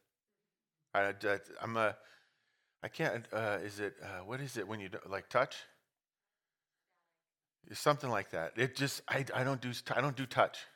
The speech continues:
Like, so oily stuff or lotiony stuff over me just, like, gives me the E B G Bs,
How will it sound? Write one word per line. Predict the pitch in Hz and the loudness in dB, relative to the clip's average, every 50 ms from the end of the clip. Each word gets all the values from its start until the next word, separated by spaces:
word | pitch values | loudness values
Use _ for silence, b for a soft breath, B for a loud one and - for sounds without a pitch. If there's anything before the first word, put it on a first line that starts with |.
| _ _ _ _ _ _ _ - | _ _ _ _ _ _ _ 0
Like, | 110 117 113 | 0 0 0
so | - - 120 113 101 - B B B B B B B B B _ _ _ _ _ - - - - | 0 -2 -2 -2 -2 -4 B B B B B B B B B _ _ _ _ _ -20 -6 0 4
oily | 123 135 147 147 151 143 | 6 6 8 6 4 2
stuff | - - 139 127 127 131 127 - - - | 4 8 12 12 12 12 12 10 4 -2
or | 120 117 110 107 107 107 - | 2 4 4 4 4 2 0
lotiony | 104 117 117 120 - - 139 135 127 | 2 4 4 4 2 0 -2 -2 -2
stuff | - - - 127 127 127 123 - - | 0 6 8 8 8 8 6 2 -2
over | - 120 117 120 | 0 0 0 0
me | 120 123 127 127 127 123 123 | -2 -2 0 0 -2 -2 -2
just, | - 120 113 - - | -2 -2 -2 0 2
like, | 107 107 104 - | 2 2 2 2
gives | - 127 120 110 | 0 0 0 0
me | 120 123 | 0 0
the | 120 110 | 0 0
E | 110 110 | 0 -2
B | 107 107 | -4 -4
G | 95 110 98 | -6 -8 -8
Bs, | 90 80 73 - | -8 -10 -12 -14